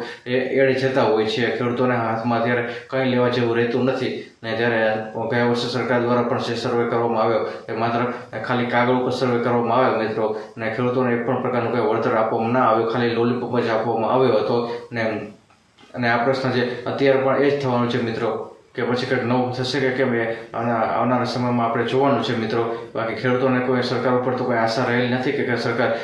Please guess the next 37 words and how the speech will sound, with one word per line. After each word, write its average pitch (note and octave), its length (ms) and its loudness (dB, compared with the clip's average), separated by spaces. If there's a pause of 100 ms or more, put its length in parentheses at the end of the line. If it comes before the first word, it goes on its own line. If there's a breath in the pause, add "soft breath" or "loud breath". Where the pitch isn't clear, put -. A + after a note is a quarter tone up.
(140 loud breath)
જે A2+ 120 -2
સ-, A2+ 420 0
સર્વે A#2+ 300 0
કરાવશે - 460 0
અને G#2+ 500 -6
ખેડૂતોને A#2+ 320 0
વળતર A2+ 340 0
આપશે, A#2+ 320 0 (600)
એ A#2 60 -4
વિશે A#2+ 200 -2
કોઈ B2+ 240 0
ખેડૂતોને B2+ 480 2
તો C3+ 120 0
આશા A#2+ 220 2
નથી C3+ 240 2
જ A#2 120 2
રહેલી, A#2 220 2
કારણ A#2+ 300 0
કે A#2+ 140 2
આ A#2 100 2
સરકાર A#2 420 0
છે - 400 -2
એ A#2 160 -2
ખેડૂત C3 320 2
વિરોધી B2+ 260 2
સરકાર B2+ 380 2
છે G#2+ 460 -4 (320 loud breath)
ને A2 360 -2 (100)
ખેડૂતો B2+ 260 0
માટે B2 220 2
કંઈ C3+ 240 2
જ A#2 240 0
સરકાર A#2+ 360 0
કરતી C#3 260 2
નથી, B2+ 260 0
ખાલી, A#2+ 220 0 (220)
ખાલી C3 520 0